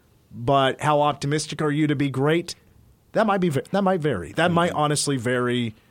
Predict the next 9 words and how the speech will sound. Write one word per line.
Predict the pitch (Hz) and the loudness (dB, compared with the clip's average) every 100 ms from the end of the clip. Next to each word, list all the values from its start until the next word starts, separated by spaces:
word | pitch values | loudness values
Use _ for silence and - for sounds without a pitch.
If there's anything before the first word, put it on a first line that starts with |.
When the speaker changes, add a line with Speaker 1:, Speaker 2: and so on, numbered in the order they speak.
| _ _ | _ _
Speaker 1:
between | 139 - 139 | -6 -2 -2
the | 131 | -2
fans. | - 120 87 - - | -2 -4 -6 -6 -8
Speaker 2:
Mm-hmm. | 95 95 87 92 | -8 -12 -10 0
Speaker 1:
I | 160 | 4
might | 185 180 143 | 4 4 2
be | 156 | 0
more | 151 151 147 | 2 0 -2
os-, | 139 135 - | 0 0 -2